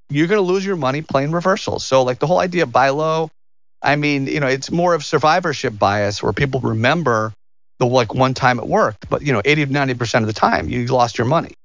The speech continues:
And then you're stubborn, you keep averaging down. Losers average losers, right? There's, there's that phrase.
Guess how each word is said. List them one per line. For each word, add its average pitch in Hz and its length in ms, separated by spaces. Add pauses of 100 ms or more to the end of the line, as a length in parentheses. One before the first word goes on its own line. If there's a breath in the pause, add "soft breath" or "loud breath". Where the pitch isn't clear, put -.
(120)
And 123 140
then 127 120
you're 120 160
stubborn, 131 500
you 113 60
keep 113 200
averaging 117 460
down. 127 340
Losers 196 500
average 131 500
losers, 156 560
right? 123 160
There's, 123 200
there's 131 300
that 120 160
phrase. - 520